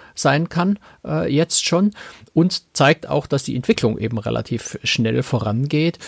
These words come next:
so dass man, äh, sagt, gut, wir bauen jetzt mal die Akkus ein, die in der Lage sind, etwa eine halbe Stunde, äh, das Schiff fahren, betreiben zu lassen. Also nicht nur das Fahren, sondern eben auch da der Hotelbetrieb, äh, sind Expeditionsschiffe in dem Fall relativ kleine.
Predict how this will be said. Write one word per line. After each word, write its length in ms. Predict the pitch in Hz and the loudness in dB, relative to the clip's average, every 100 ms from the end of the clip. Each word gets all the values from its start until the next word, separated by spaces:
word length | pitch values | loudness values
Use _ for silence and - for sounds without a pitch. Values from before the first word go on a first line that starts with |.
| - - | -18 -8
so 120 | 135 | -2
dass 160 | 135 139 | 0 2
man, 320 | 131 135 - _ _ | 2 0 -4 _ _
äh, 260 | 131 - 135 | -6 -6 0
sagt, 320 | 143 - - | 0 0 0
gut, 180 | 123 117 | 0 2
wir 60 | |
bauen 240 | 104 127 139 | 2 4 4
jetzt 160 | - | 2
mal 180 | 127 123 - | 2 0 -2
die 80 | 151 | -4
Akkus 260 | 147 143 - | 0 0 0
ein, 180 | 120 143 | 2 2
die 80 | |
in 60 | 127 | 2
der 100 | 117 | 2
Lage 200 | 117 131 | 2 2
sind, 160 | 123 123 | -2 -4
etwa 140 | 117 | -4
eine 140 | 113 | -4
halbe 200 | 107 110 | -4 -4
Stunde, 360 | 110 127 165 196 - - - | -2 2 4 2 -2 -16 -12
äh, 160 | - 156 | -6 -4
das 220 | 151 165 | -2 0
Schiff 180 | - 165 | 2 0
fahren, 360 | - 143 147 143 | 2 2 2 0
betreiben 460 | - - 127 151 165 | -2 2 4 4 4
zu 140 | 165 | 4
lassen. 180 | 170 143 | 6 6
Also 100 | 120 | 4
nicht 160 | 117 | 2
nur 80 | 107 | -2
das 120 | 95 | -6
Fahren, 320 | - 113 131 165 | 2 4 4 2
sondern 240 | 127 - | -2 -6
eben 140 | 113 | -6
auch 160 | 113 110 | -6 -6
da 160 | 110 120 | -4 -2
der 140 | 131 | -2
Hotelbetrieb, 840 | 123 120 123 156 - 165 - - - | -2 -4 -4 -4 -4 -4 -4 -10 -6
äh, 180 | 131 | -6
sind 160 | 123 143 | -6 -8
Expeditionsschiffe 800 | 107 - 113 - 123 143 151 143 | -10 -8 -6 -4 -2 -2 -2 -2
in 60 | |
dem 180 | 135 139 | -2 -2
Fall 160 | - 120 | -2 -2
relativ 380 | 120 117 120 - | -2 -6 -8 -6
kleine. 400 | 117 110 147 | -2 2 2